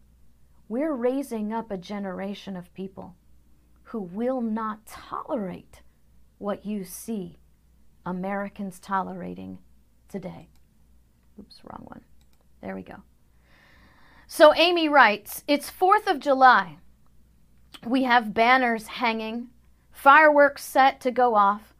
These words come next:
hot dogs and burgers roasting on the fire, and corn and salad ready. Friends will be coming over. The banners we have flying are inside our house.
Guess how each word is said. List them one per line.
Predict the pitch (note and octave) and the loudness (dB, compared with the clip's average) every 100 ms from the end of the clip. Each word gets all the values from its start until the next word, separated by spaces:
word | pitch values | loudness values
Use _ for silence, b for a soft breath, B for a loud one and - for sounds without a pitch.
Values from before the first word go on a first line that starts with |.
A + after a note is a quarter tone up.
| _ _ - | _ _ -16
hot | - E4+ F4 | 6 6 8
dogs | F4 D#4+ D#4 D4+ C4 | 4 6 6 4 -6
and | B3+ A#3+ A3+ | -4 -4 0
burgers | A#3+ B3+ C4 C4 B3+ A#3 | 6 6 6 2 -2 -2
roasting | G3 A#3 A#3 B3 A3 | -2 -2 -4 -8 -6
on | G3+ | -6
the | F#3+ | -6
fire, | G#3+ G3 G3 G3 G3 _ _ - _ | -4 -2 -2 -4 -6 _ _ -20 _
and | G3 F#3 | -14 -12
corn | - - B3 C4+ C#4+ | -10 -2 0 0 -4
and | C#4+ G#3+ | -6 -12
salad | F#3 - G#3+ G#3+ G#3 | -12 -8 -6 -6 -8
ready. | G#3 F#3+ F#3 - _ _ _ _ _ _ | -6 -6 -6 -18 _ _ _ _ _ _
Friends | - - C4 D#4 C#4+ | -20 0 2 2 0
will | C4+ C4 | -2 -2
be | B3 | -4
coming | C4 B3+ B3 | -4 -4 -2
over. | B3 C4+ - - _ _ _ _ _ - | -2 -4 -12 -14 _ _ _ _ _ -4
The | A#3 | 0
banners | A3+ C4 D#4 D4+ D4+ D4 | 6 6 6 4 2 -2
we | B3+ B3 | -4 -4
have | B3 B3+ C4 C4+ | 2 4 4 2
flying | - B3+ B3+ C4+ C#4+ C#4 C4+ | -4 0 2 2 2 0 4
are | A#3+ B3+ | 4 4
inside | E4+ G#4 G#4 B3 G3 F#3 - | -4 -8 -6 -4 -4 -4 -6
our | G3+ | -6
house. | G3 F#3+ G3 - - | -6 -8 -8 -20 -20